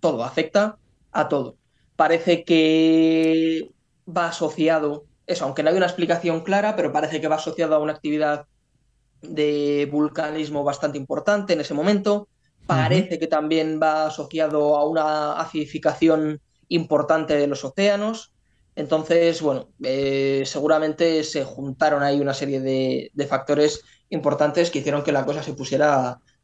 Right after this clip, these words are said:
Speaker 1: muy malita.
Speaker 2: Sí,
Speaker 1: Muy,
Speaker 2: que a lo
Speaker 1: muy
Speaker 2: mejor,
Speaker 1: malita.
Speaker 2: a lo mejor no sabemos qué fue lo que desencadenó, pero bueno,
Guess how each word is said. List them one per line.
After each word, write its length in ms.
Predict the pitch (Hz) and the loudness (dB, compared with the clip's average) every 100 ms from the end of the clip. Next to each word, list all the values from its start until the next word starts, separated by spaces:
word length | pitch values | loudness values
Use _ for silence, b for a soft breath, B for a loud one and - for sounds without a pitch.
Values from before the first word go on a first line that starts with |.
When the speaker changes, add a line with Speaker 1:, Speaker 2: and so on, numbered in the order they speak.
| - | -4
Speaker 1:
muy 200 | 147 147 | 0 2
malita. 420 | 123 107 - - _ _ _ - | 0 -4 -10 -18 _ _ _ -2
Speaker 2:
Sí, 120 | 147 | 2
Speaker 1:
Muy, 80 | 147 | 4
Speaker 2:
que 60 | |
a 20 | 117 | 6
lo 80 | |
Speaker 1:
muy 100 | 117 | 6
Speaker 2:
mejor, 220 | 113 131 127 | 6 4 4
Speaker 1:
malita. 120 | 135 - - | 0 -6 -6
Speaker 2:
a 60 | 127 | -4
lo 60 | |
mejor 160 | 110 127 | 0 2
no 80 | 131 | 4
sabemos 300 | 127 131 131 | 4 4 4
qué 80 | 123 | 2
fue 180 | - 139 | 6 6
lo 120 | 107 | 4
que 100 | 92 | 2
desencadenó, 760 | 92 104 95 104 104 147 240 | 0 0 -2 0 2 2 2
pero 180 | - 113 | 0 2
bueno, 300 | 104 107 90 | 2 0 -4